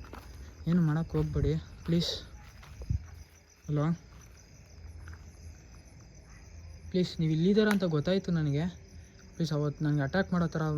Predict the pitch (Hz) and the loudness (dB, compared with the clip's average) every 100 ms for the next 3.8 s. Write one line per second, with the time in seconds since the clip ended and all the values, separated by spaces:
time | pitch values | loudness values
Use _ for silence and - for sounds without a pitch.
0 | 147 143 151 156 156 151 143 139 139 160 | 2 2 0 0 0 2 2 2 2 2
1 | - - - - - - - - - - | -2 -12 -16 -16 -18 -18 -18 -20 -18 -18
2 | - - 160 156 180 214 180 160 156 - | -16 0 2 6 6 6 6 4 0 0
3 | 151 147 143 147 156 156 156 | 2 2 2 2 0 2 2